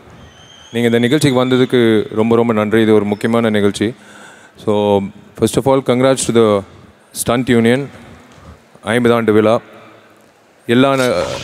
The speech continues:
heroes சொல்ற மாதிரி தான் நானும் சொல்றேன். Real heroes வந்து அவங்க தான். அவங்க என்ன மாதிரி நடிகர்கள் வந்து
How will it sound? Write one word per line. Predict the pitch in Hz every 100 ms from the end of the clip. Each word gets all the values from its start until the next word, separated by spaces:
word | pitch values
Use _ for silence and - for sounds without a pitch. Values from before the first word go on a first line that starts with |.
| -
heroes | 131 131 131 123
சொல்ற | 117 113
மாதிரி | 110 107 113
தான் | 120 147 - - - - - - - _
நானும் | 107 117 120
சொல்றேன். | 117 107 117 127 95
Real | 120 165 160
heroes | 147 143 139 127 123
வந்து | 120 127 147 147 - - - - - - _
அவங்க | 107 113 123
தான். | 113 117 - -
அவங்க | 110 113 110 110 107 104 - - - - - - - - - - - - - - - - - - - - - 117
என்ன | 139
மாதிரி | 143 147 147 127 127 - 117
நடிகர்கள் | 127 135 135 127 120
வந்து | 127 139